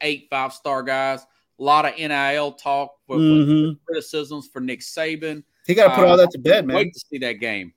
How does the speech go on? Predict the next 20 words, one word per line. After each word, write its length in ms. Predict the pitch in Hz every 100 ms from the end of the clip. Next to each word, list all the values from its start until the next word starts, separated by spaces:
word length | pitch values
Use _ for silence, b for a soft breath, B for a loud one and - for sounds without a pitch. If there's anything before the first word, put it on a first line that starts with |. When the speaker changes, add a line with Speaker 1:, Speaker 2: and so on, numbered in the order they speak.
| _ _
Speaker 1:
actually. 520 | 127 113 - 98 90 - _ _ _ -
Uh, 600 | 120 120 120 117 117 110 104 _ _
okay, 260 | - 226 247
another 360 | 208 254 311 262
good 220 | 262 220
game 280 | 240 208 170
here. 400 | 180 156 110 - _ _ _ _ _ _ 160
Uh, 160 | 160
Penn 380 | - - 302 311
State, 520 | - - - 277 240
James 360 | 160 208 240 -
Franklin 560 | - 185 220 220 196 156
coming 300 | 190 170 127
back 340 | 143 180 165
to 80 | 190
the 200 | 170 170
S 220 | 160 -
E 120 | 156 143
C, 580 | - 190 190 190 175 _ _ _ _ 139
uh, 240 | 135 127